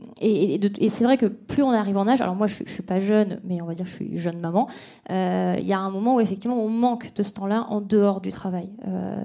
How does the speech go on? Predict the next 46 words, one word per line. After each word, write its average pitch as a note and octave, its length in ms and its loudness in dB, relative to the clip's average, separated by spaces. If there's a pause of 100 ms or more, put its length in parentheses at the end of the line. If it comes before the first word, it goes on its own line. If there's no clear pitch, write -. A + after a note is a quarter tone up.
(100)
ça, - 220 -6
c'est G3 200 -8
une, F#3 120 -10
une F#3 240 -8
réalité, G3+ 680 0
euh, E3+ 280 -2
absolument, F#3 640 -6
euh, E3 140 -6 (320)
véridique. F3 480 -4 (380)
Je - 100 -16
prends - 100 -6
un F3+ 60 0
exemple G3 240 0
personnel. G3+ 640 2
Hier G3 180 -2
soir, G3+ 240 2
je F#3 100 -2
rentre F3 140 -6
de F3+ 60 -4
Pro F#3 160 -2
Durable, G3 560 2
réunion G#3+ 420 0
parents-prof. G#3+ 800 2 (520)
Euh, F#3+ 440 4
on G#3+ 80 0
a G#3 100 2
parlé G#3 220 0
cinq C4 200 -2
minutes B3+ 500 2
du G3+ 140 -4
bio A3+ 340 8
à A3 60 8
la G3 140 2
cantine, G#3 440 -4
des G3+ 60 -4
circuits G3 320 -6
courts, C4 360 4
et G#3 100 0
pendant, G#3 400 -2
euh, F#3+ 40 0
quarante-cinq G#3 440 -4
minutes, A#3 220 -2
on G#3 80 -2
a G3+ 100 0
parlé F#3+ 500 0
de, A#3 320 6